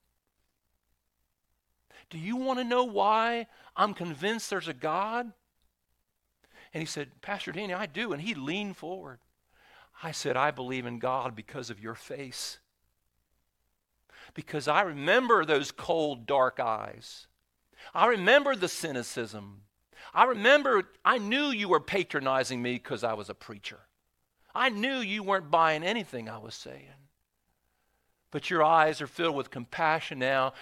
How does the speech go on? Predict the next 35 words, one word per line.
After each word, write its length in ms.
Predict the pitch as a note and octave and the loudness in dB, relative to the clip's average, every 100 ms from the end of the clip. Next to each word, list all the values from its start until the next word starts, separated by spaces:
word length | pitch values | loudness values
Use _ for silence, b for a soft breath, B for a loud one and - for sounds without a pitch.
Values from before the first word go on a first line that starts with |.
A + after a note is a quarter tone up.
| B | B
Your 120 | D#3 D3 | -2 4
eyes 300 | D3 D#3 D3 | 6 6 2
are 40 | |
filled 260 | - D3+ B2 | -4 -4 -2
with 140 | A2 | -6
love. 420 | A2+ D3 D3+ C#3+ - B | 0 2 4 2 -4 B
Your 140 | C3+ C#3 | 2 6
eyes 220 | D#3 D3+ | 6 4
are 60 | |
filled 220 | - E3 C3 | -4 -4 -4
with 140 | A2+ | -4
mercy. 500 | A#2+ C#3+ D#3 - D#3 B | -2 -2 -2 -2 -6 B
And 180 | D#3 D3 | -4 -4
your 180 | F3 B3 | -2 -4
face, 360 | - B3 G#3 - | 2 2 2 -2
there's 180 | D#3 | -4
something 440 | - - A3 A3+ F3 | -4 0 0 0 -2
about 240 | D#3+ E3+ | 2 2
him. 80 | C3 | 2
Every 180 | F#3 A#3+ | 0 -2
time 200 | A#3 A#3 | -6 -6
I 60 | G3+ | -6
see 120 | G3 | -6
him, 60 | |
'Have 160 | C#3+ F3 | -8 -8
you 80 | D4+ | -8
lost 320 | D4+ C#4 - | -4 -6 -6
weight? 340 | A#2 G3 C#4+ | -6 -6 -6
What 160 | A3 E4 | -8 -8
are 100 | E4 | -8
you 120 | E4 | -10
doing?' 480 | A3 C#4 C4 C3+ A2+ _ _ _ _ _ _ _ - | -8 -10 -8 -10 -14 _ _ _ _ _ _ _ -12
It's 140 | G#3+ | -8
his 200 | A#3+ - | -6 -8
face. 680 | - F3+ A#3 C4 F#3 - - | -10 -8 -4 -4 -4 -8 -10